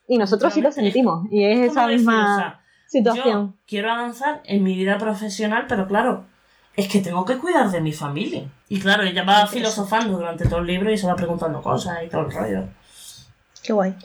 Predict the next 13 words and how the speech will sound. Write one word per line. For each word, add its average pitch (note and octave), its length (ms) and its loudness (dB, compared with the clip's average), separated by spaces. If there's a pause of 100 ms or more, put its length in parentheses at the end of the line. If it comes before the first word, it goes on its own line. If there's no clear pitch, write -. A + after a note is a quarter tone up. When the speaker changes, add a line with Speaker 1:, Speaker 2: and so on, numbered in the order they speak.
(400)
Speaker 1:
Oye, B3 320 2
te G#3+ 120 4
digo, A#3 500 2
te G#3+ 100 2
digo B3+ 140 2
una A#3+ 180 2
cosa, D#4 360 2
a G3 60 -2
mí B3 160 4
esto E4+ 260 0
me C4+ 120 2
da B3 300 2
esperanzas C4 720 -2